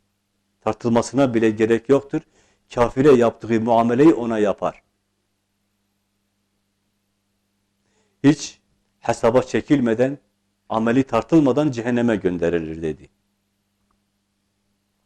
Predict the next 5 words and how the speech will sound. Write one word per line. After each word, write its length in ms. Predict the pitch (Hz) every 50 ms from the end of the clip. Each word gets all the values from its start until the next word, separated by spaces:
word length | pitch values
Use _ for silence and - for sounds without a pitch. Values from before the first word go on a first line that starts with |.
| _ _ _ _ _ _ _ _ _ _ _ _ _ _ _ _ _ _ _ _ _ _ _ _ _ _ _ -
Evet, 180 | 107 87 78 - -
gönül 300 | 107 117 131 151 147 -
alemi 520 | - 107 107 104 104 104 120 127 131 113
dünyadayken 720 | 104 113 113 117 113 113 143 147 135 - - 98 92 90 82
de 140 | 78 76